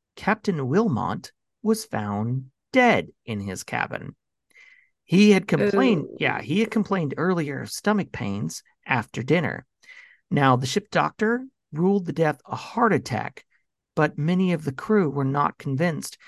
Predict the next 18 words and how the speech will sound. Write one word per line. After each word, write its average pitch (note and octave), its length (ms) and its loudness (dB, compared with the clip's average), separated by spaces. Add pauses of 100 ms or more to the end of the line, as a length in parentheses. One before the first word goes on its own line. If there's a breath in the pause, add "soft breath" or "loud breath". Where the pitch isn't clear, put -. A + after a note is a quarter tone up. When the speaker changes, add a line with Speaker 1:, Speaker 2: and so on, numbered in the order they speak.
(280 soft breath)
Speaker 1:
as C#3 160 2
they D3+ 160 2
recalled G#3 420 0
the E3+ 80 -4
captain D#3 440 -2
stating D3 500 0
that C#3+ 140 -4
he E3 220 -4
believed C3+ 600 -2 (380)
someone G#3 520 2
on G3 180 2
board C#3+ 480 0 (320 soft breath)
was C3 160 -4
planning D3 500 -2
on B2+ 180 2
murdering G2+ 580 0
him, F2 380 -8 (580)
a B2 340 2